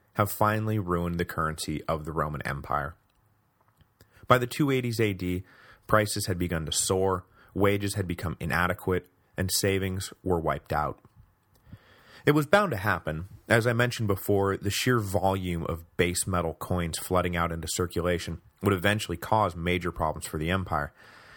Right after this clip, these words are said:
and it was during the reign of Diocletian that those chickens finally came home to roost.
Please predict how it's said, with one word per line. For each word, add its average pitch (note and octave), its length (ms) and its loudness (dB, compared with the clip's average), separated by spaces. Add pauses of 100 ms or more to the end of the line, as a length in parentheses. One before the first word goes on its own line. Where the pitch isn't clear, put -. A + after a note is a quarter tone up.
(140)
and A#2+ 140 6
it A#2+ 40 0
was A2 140 2
during A2+ 300 2
the A2 80 0
reign G2+ 180 2
of G2+ 140 -2
Diocletian E2 800 -2
that D#2 180 -4
those F2+ 260 0
chickens - 480 -2
finally E2+ 360 -2
came E2 240 -6
home D#2 260 -8
to D#2 80 -6
roost. E2+ 480 0